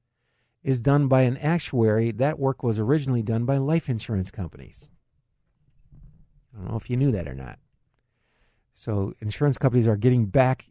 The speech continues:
and they're getting involved in the, the industry again, the retirement planning industry, and they're bringing out products that have returns that are higher than what you're gonna get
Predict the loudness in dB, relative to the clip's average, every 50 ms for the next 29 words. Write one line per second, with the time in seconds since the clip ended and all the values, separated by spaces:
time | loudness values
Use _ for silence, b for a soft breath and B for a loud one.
0 | _ -4 -2 0 0 2 2 2 2 2 2 0 2 2 2 2 2 2 0 0
1 | 0 2 0 0 -2 -4 -4 -4 -4 -4 -2 -2 0 0 0 -2 -4 -2 -2 -2
2 | 0 0 -2 -6 -6 -6 -6 -8 -6 -4 -6 -6 -4 -4 -4 -4 -4 -4 -6 -6
3 | -4 -4 -2 -2 -4 -4 -4 -4 -4 -6 b b b b b b b -2 0 2
4 | 2 4 4 4 4 4 2 0 -2 -2 -6 -6 -4 -2 0 0 0 0 0 -2
5 | -6 -8 -6 -4 -2 -2 0 0 0 0 0 -2 -4 -6 -4 -4 -4 -4 -4 -2
6 | 0 0 0 -2 -2 -2 -2 0 0 -2 -4 -6 -6 -4 -2 -2 0 0 0 0
7 | 0 0 0 -2 -2 -4 -4 -4 -2 -2 -2 -2 -2 -2 -4 -4 -6